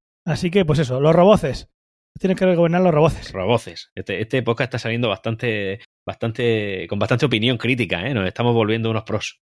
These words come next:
Speaker 1: Sí, sí, enseguida nos dan un, nos dan un, un hueco en la sexta noche.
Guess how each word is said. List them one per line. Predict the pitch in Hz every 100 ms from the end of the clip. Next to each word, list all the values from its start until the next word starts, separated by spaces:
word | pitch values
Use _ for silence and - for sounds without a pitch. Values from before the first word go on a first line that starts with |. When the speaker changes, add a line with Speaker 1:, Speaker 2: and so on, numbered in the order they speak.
| -
Speaker 1:
Sí, | - 147
sí, | 160 147
enseguida | 139 131 143 160
nos | 165 151
dan | 147 143
un, | 143 139 135 139 135
nos | 190 151 147
dan | 156 160
un, | 156 147 143 139 -
un | 160 147
hueco | 160 156
en |
la | 135
sexta | 170 -
noche. | 147 - -